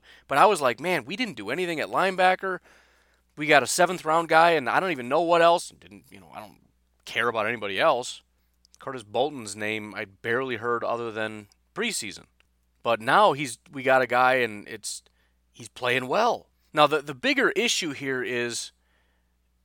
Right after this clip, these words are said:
what the Packers need at linebacker is a guy that can cover, and, and Bolton's doing a great job, um, up front, but that's kinda what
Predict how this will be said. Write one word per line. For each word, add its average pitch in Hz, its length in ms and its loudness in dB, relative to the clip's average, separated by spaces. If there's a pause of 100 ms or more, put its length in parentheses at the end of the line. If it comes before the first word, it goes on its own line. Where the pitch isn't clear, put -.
(140)
what 147 320 0
the 139 80 -8
Packers 170 420 2
need 170 200 -2
at 127 80 2
linebacker 139 460 2
is 110 100 -6
a 117 40 -6
guy 120 160 2
that 113 120 -4
can 98 120 -14
cover, 135 380 0
and, 107 140 -8
and 113 160 -14
Bolton's 170 280 -4
doing 135 180 -6
a 113 40 -6
great 120 280 -4
job, 120 400 0 (180)
um, 101 380 -6
up 113 140 -8
front, 160 260 -6
but 107 100 -14
that's 113 160 -4
kinda 156 300 -6
what 104 220 -8